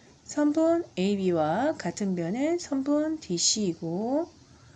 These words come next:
선분 에이디와 같은 변의 길이는 선분 비씨이다.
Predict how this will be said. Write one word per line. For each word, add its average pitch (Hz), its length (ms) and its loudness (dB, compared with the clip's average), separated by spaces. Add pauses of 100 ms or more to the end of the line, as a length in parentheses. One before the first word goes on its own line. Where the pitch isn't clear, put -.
(560)
선분 320 720 0
에이디와 240 880 0
같은 196 360 -4
변의 185 280 0
길이는 202 540 -2
선분 311 560 0
비씨이다. 214 680 -2